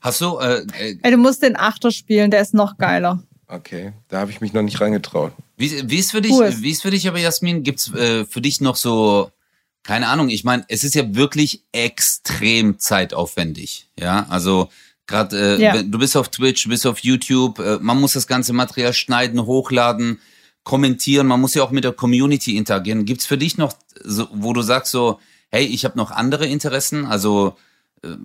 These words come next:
Speaker 1: wo du jetzt sagst, äh, hast du überhaupt noch Zeit, um andere Sachen, äh, zu bedienen, sag ich jetzt mal so?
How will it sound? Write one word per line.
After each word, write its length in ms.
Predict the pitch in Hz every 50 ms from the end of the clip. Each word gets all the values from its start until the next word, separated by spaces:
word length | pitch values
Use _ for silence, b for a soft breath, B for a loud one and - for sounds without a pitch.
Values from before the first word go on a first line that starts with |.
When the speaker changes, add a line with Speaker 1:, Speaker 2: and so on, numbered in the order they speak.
| - -
Speaker 1:
wo 260 | - - 95 95 107
du 100 | 107 107
jetzt 200 | 113 110 107 -
sagst, 360 | - 113 110 104 - - - -
äh, 160 | - - - - - _ _ _ _ _ _ _ _ - - _ _ -
hast 260 | - - 196 - -
du 60 | 180
überhaupt 320 | 160 123 120 123 135 - -
noch 160 | 117 107 -
Zeit, 520 | - - - 139 135 131 107 - - 104 -
um 160 | - 104 104
andere 280 | 92 101 110 104 101 101
Sachen, 440 | 95 101 - - 104 98 98 92 -
äh, 300 | 85 90 92 90 85 82
zu 120 | - - 101
bedienen, 360 | 98 95 87 95 92 87 80
sag 160 | 76 80 78
ich 80 | 78 90
jetzt 180 | 92 - -
mal 80 | 90 85
so? 240 | 80 90 82 76